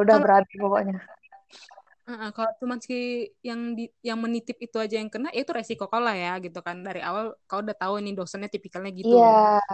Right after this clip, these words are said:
Speaker 2: Tapi yang, yang kena titip juga, yang nulis juga kena kan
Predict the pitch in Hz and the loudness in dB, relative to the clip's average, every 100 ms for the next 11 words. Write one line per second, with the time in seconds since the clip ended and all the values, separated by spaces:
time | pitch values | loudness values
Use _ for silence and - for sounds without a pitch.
0 | 196 196 _ _ _ _ _ - _ _ | -8 -12 _ _ _ _ _ -20 _ _
1 | 233 233 233 _ 226 214 214 - 226 - | -12 -10 -10 _ -12 -10 -8 -6 -6 -6
2 | - 220 226 226 - 220 214 - 208 208 | -8 -8 -8 -10 -8 -4 -4 -4 -6 -4
3 | 220 214 220 220 202 208 - _ _ _ | -2 -2 -4 -6 -4 -4 -6 _ _ _
4 | _ - 214 214 285 - 349 | _ -12 -8 -4 -4 -4 -8